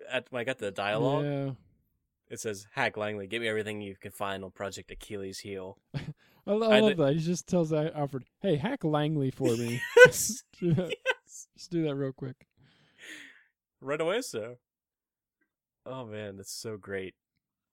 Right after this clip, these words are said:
Speaker 1: Like, even if I didn't like some of the writing with, uh, Clark and Luthor,
Speaker 2: Mm-hmm.
Speaker 1: just cutting to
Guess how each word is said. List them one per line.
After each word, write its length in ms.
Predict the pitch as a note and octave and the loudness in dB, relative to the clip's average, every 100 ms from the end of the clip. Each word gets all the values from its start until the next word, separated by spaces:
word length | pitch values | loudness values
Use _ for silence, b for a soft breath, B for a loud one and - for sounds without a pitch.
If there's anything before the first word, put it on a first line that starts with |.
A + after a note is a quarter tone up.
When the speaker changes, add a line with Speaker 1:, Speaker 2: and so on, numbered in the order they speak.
| _ _ _ _ _ _ _ _ _ _ | _ _ _ _ _ _ _ _ _ _
Speaker 1:
Like, 320 | A#2+ B2+ - _ - | -6 -6 -6 _ -12
even 240 | C#3+ D#3+ | -8 -4
if 100 | D3+ | -4
I 60 | C3+ | -4
didn't 200 | A2+ B2 | -4 -4
like 180 | A2 G#2 | -4 -4
some 100 | C3 | -6
of 60 | |
the 80 | A2 | -6
writing 480 | G2 G2+ G#2 G#2 A2 _ _ _ | -4 -2 -4 -6 -10 _ _ _
with, 180 | A2 G2+ - _ _ _ _ | -12 -12 -14 _ _ _ _
uh, 300 | G2 F#2+ F2+ - | -10 -8 -10 -14
Clark 300 | - A2+ G#2+ | -10 -8 -8
and 100 | G#2 | -8
Luthor, 400 | F#2+ G2 A2 A2 A2 _ _ _ | -8 -8 -8 -12 -12 _ _ _
Speaker 2:
Mm-hmm. 340 | D3+ C#3+ C#3+ C3+ - _ _ - | -8 -6 -6 -10 -14 _ _ -2
Speaker 1:
just 320 | C#3+ E3+ - | -2 -2 -6
cutting 320 | C#3+ C#3 C3 | -2 -2 -2
to 100 | G2+ | -6